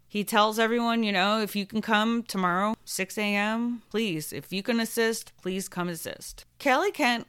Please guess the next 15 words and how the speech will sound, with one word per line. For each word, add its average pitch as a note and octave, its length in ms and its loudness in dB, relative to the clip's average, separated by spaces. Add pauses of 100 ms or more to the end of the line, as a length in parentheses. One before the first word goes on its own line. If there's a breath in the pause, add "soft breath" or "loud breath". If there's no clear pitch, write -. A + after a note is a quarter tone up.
was F#3+ 220 -4
the F3+ 100 -4
lead F3+ 240 -4
detective G3 500 0
on D#3 140 0
the F3+ 60 -4
case, D3+ 540 -6
and F#3 320 2
Tyler F#3 420 4
West. - 580 -6
He B3+ 120 0
was A#3+ 140 2
also G#3+ 300 6
a F3 60 2
detective E3 580 -4